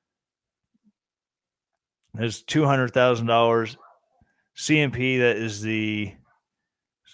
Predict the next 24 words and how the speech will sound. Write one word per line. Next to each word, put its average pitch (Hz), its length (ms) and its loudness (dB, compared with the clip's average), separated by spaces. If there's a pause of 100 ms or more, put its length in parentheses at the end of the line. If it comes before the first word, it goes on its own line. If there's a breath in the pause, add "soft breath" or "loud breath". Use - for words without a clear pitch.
(1080)
Center 147 640 -4
for 117 480 0
Medical, 117 580 -2 (340)
yeah, 104 360 -2
Center 156 320 -2
for 120 160 -8
Medical 123 400 -2
Progress, 110 680 -2 (800 soft breath)
been 127 160 0
ordered 139 300 2
to 123 80 -10
pay 120 280 0
four 170 300 0
hundred 156 300 0
thousand 127 340 4
dollars. 113 480 2 (100)
Uh, 110 360 2
Rumberg, 139 840 0 (140)
seventy 135 340 -4
thousand. 120 440 0
Troy 123 260 -4
Newman, 117 400 -4
fifty 120 340 -8
thousand. 101 520 -6